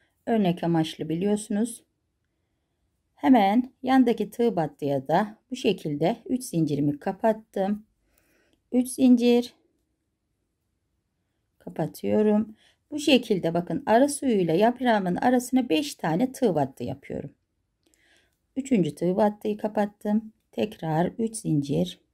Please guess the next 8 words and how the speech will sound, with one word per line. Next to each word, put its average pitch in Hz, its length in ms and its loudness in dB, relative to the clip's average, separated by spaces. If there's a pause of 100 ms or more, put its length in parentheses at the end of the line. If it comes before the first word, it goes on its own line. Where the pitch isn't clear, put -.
(2750)
ve 175 280 0 (1200)
tığ 196 200 -4
battımın - 420 -6
içine - 340 -6
kapattım. - 560 -20 (1600)
Üç 285 180 0
zincirimi 147 580 2
çekiyorum 262 800 2